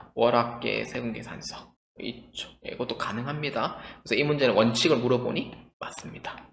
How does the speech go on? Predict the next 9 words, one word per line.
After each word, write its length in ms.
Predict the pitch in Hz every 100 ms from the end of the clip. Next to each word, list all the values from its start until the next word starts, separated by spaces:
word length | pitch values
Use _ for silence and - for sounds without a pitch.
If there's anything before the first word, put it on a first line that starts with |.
| -
그래서 120 | -
정답 300 | 127 127 135
몇 220 | 127 -
번이에요? 640 | 147 143 135 131 131 156 208 - - - - - - - _ _ _ _ _ _ _ _ - - -
그렇죠. 380 | 120 120 - -
삼 260 | - 135 135
번으로 680 | 151 151 117 107 175 165 - - -
체크해 500 | - - - 104 98
주시면 500 | - - 123 180 180